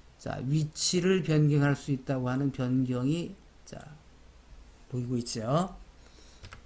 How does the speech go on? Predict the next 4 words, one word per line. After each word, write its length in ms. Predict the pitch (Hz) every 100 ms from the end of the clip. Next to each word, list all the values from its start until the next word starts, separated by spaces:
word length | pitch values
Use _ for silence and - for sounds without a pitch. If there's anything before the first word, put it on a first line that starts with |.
| -
자, 160 | 131
그래서 500 | 127 120 170 185 190 - -
변경 720 | - 135 147 147 156 180 170
클릭. 480 | - - 143 110 -